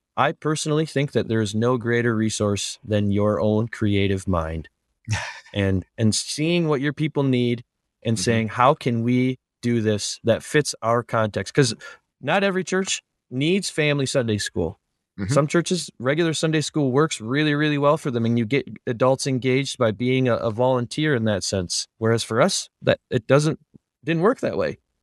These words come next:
Speaker 1: You know,
Speaker 2: Mm-hmm.
Speaker 1: so we're getting parents involved by staying with their kids at Sunday school and doing the lesson and doing all the things with them. So using your creative mind,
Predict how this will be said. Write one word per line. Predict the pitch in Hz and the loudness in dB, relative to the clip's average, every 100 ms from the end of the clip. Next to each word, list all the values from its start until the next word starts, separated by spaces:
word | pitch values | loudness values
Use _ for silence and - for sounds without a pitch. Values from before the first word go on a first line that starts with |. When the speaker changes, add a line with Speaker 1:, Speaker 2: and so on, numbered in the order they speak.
| _ | _
Speaker 1:
You | 82 | -4
know, | 107 | 0
Speaker 2:
Mm-hmm. | 151 | 0
Speaker 1:
so | 120 | 2
we're | 117 | 2
getting | 131 135 131 | 2 0 0
parents | 139 139 - | 0 0 -2
involved | 127 117 160 - | -2 0 0 0
by | 117 | -2
staying | 113 123 123 131 | 0 0 2 2
with | 131 - | 0 0
their | 135 | -2
kids | - 151 | 0 0
at | 139 104 | 0 0
Sunday | 123 147 | 0 2
school | 151 120 117 | 0 -2 0
and | 113 | 0
doing | 98 110 113 | 2 0 2
the | 107 | 2
lesson | 110 135 165 | 2 2 0
and | 107 | 0
doing | 95 110 107 | 0 0 2
all | 107 110 | 2 2
the | 110 | 0
things | 127 175 | -2 0
with | 135 107 | -2 -4
them. | - 98 | -6 -6
So | - 110 101 - _ _ _ | 2 2 2 -4 _ _ _
using | 139 185 170 | -4 0 0
your | 156 | 0
creative | 139 139 135 131 110 | 0 0 2 0 0
mind, | 113 117 113 107 | 2 2 0 -6